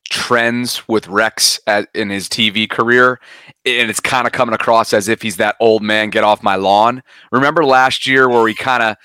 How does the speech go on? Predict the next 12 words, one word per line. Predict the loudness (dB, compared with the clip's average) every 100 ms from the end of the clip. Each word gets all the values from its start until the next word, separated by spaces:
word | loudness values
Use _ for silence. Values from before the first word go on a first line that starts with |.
| -20 -10
we | -6
talked | 0 2 2
about | 2 0 2
this | -4 -2
recently, | -2 -2 -4 -2
actually, | -2 -2 -2 -2
with | -2 0
Mike | 0 0
Macdonald, | -6 -4 -2 0 -2 -4 -6
right? | -4 -2 -4
He | -4
ripped | -4 -4 0 0 0